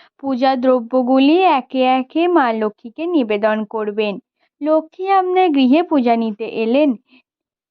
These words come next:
তাই প্রথমে একটুখানি জল ঘটের পাশে লক্ষ্মী পদচিহ্নে দেবেন।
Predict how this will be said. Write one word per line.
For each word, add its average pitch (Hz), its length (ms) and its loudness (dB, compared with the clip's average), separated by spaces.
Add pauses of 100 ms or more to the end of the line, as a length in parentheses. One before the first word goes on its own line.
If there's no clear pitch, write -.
তাই 233 200 -2
প্রথমে 233 720 -2 (720)
একটুখানি 349 680 -2
জল 240 380 2
ঘটের 269 440 -2
পাশে 311 380 0
লক্ষ্মী 277 460 0
পদচিহ্নে 233 760 -2
দেবেন। 220 480 -2